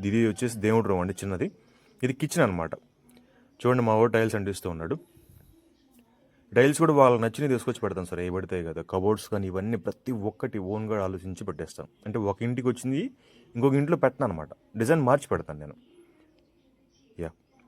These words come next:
so కొంచెం బయటికి వెళ్తే కనుక వీళ్ళు బయట ఇంకో బాత్రూమ్ అయితే కట్టమని అడిగారు, అది కూడా చూపిస్తాను మీకు. దీనికి టైల్స్ వేయడం అయిపోయింది, ఇది ఈ రోజు అంటించాం మేము.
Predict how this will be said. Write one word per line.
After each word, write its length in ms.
so 80
కొంచెం 240
బయటికి 240
వెళ్తే 260
కనుక 260
వీళ్ళు 260
బయట 220
ఇంకో 220
బాత్రూమ్ 320
అయితే 180
కట్టమని 300
అడిగారు, 260
అది 120
కూడా 140
చూపిస్తాను 400
మీకు. 180
దీనికి 300
టైల్స్ 240
వేయడం 180
అయిపోయింది, 340
ఇది 140
ఈ 80
రోజు 200
అంటించాం 380
మేము. 180